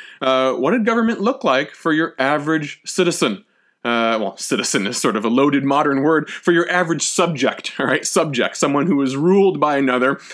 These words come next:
um, and you're not necessarily granted, uh, the idea of rights that exist when you're born, rather obligations to those who are above you. That's more a subject than a citizen.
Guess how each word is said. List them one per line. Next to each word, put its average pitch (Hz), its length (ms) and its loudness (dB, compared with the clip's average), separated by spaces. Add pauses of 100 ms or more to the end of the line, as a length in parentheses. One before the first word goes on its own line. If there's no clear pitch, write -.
um, 131 520 2
and 131 140 0
you're 135 120 0
not 143 160 0
necessarily 135 580 0
granted, 147 680 0 (260)
uh, 127 400 2
the 135 140 2
idea 135 480 2
of 123 300 0
rights 131 440 -2
that 120 160 -2
exist 117 460 -4
when 117 200 -2
you're 104 80 -2
born, 139 420 2 (200)
rather 117 500 -2
obligations 123 840 -2
to 117 120 -2
those 104 280 -2
who 110 120 -2
are 101 140 0
above 98 320 -2
you. 80 220 -8
That's 101 200 -6
more 92 200 -4
a 82 40 -6
subject 92 600 -6
than 90 140 -6
a 82 60 -12
citizen. 95 500 -8